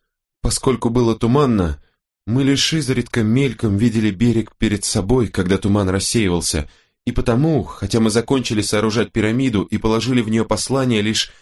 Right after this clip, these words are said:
во второй половине дня, лейтенант Гор продолжил путь,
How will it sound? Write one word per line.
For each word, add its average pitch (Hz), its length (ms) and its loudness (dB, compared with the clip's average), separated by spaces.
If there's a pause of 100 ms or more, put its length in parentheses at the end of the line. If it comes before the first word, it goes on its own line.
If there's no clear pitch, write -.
(180)
во 117 120 0
второй 139 360 0
половине 110 480 0
дня, 156 400 -2 (640)
лейтенант 127 560 -2
Гор 143 300 0
продолжил 131 720 0
путь, 101 440 -2